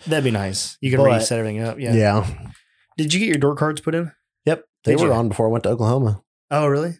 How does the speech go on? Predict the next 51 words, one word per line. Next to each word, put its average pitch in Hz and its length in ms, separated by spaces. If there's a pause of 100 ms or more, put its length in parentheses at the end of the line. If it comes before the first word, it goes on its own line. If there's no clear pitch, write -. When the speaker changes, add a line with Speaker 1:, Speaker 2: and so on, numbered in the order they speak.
(220)
Speaker 1:
Nice. - 480 (420)
I 120 80
remember 156 220
you 127 100
picking 117 220
'em 113 60
up 131 120
from 113 160
Jake, 123 220
but 107 100
I 101 40
don't 113 140
remember. 107 300
I 117 40
didn't 113 160
remember 107 280
if 104 140
you 107 220 (260)
Speaker 2:
Yep. 190 200 (260)
Speaker 1:
had 123 120
put 123 120
'em 120 40
in 117 160
yet 113 140
or 113 60
not. 117 200 (220)
Speaker 2:
Yep. 113 480
Speaker 1:
How 165 120
does 165 120
that 135 180
feel 131 240
sitting 127 280
in 120 60
there 117 100
with 107 100
all 113 140
the 113 80
interior 110 340
back 104 200
in 104 100
it? 110 100 (500)
Speaker 2:
S-, - 140 (120)
feels 127 260
like 101 200
home. 123 360 (100)
Speaker 1:
Does 123 160
it? 220 100 (120)
<laughs> - 100
Feels - 260
like 90 140
home. 98 280